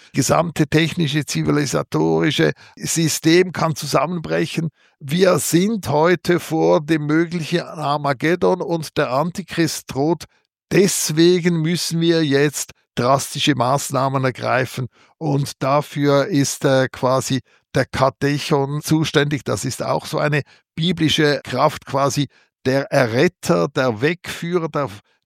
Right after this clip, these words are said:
der, der den Armageddon verhindert,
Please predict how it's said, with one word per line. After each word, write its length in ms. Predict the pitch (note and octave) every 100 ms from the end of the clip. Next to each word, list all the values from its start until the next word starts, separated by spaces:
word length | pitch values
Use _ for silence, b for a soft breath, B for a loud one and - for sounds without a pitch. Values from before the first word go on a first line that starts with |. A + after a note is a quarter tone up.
| -
der, 300 | D#3+ D#3 - _ - _ _ D#3+
der 320 | D#3 F#3+ F3 -
den 240 | E3 D#3+ B2
Armageddon 800 | C#3+ C#3+ C#3 A2+ D#3 F3 D#3+ D3+
verhindert, 760 | - C3 B2 E3 G#3+ A3 G#3